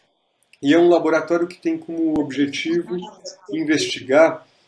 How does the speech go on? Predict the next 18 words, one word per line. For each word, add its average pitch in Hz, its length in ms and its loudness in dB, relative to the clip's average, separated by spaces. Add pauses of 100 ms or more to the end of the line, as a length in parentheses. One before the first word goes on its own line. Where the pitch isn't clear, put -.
(380)
justamente 151 1000 0
as 139 200 -2
relações, 143 960 -4 (400)
é, 117 960 2 (600)
do 160 120 -4
som 190 520 2 (400)
em 143 60 -2
seus 160 220 2
diferentes 175 380 4
contextos 165 640 0
históricos, 123 960 -2
culturais, 113 640 0
estéticos, - 580 -6
tecnológicos 110 1040 -6 (300)
e, 139 160 2
obviamente, 127 580 -2
a 127 40 -4
mediação 123 680 -4